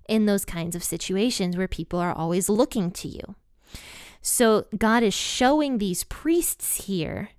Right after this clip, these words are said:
that they were not supposed to become prideful in their positions because they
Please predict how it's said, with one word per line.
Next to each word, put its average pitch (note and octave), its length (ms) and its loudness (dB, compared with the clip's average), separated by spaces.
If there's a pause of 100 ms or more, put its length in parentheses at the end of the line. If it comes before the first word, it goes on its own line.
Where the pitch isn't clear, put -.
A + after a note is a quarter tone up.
that G#3 120 0
they B3 180 6
were B3 140 6
not A3 240 2
supposed G#3 460 -2
to G#3 60 -10
become G3 360 -2
prideful G#3 580 0
in F#3 200 0
their F#3 160 0
positions G#3 580 -4 (360)
because F#3 440 -2
they G#3 480 0